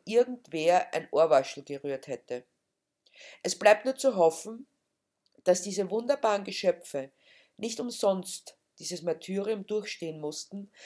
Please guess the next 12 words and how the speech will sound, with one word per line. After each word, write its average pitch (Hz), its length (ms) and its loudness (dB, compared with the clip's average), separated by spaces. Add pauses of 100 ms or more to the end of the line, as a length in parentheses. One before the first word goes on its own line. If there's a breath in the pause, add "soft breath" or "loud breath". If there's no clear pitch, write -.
(220 loud breath)
sondern 202 400 0
dass 202 160 0
es 214 160 -8
zu 214 120 -8
massiven 196 720 -4
Verbesserungen 180 840 0
kommt. - 480 -12 (580 loud breath)
Doch 180 140 2
letztlich 208 760 2
können 196 280 -2
massive 233 440 -2
Verbesserungen 185 920 -2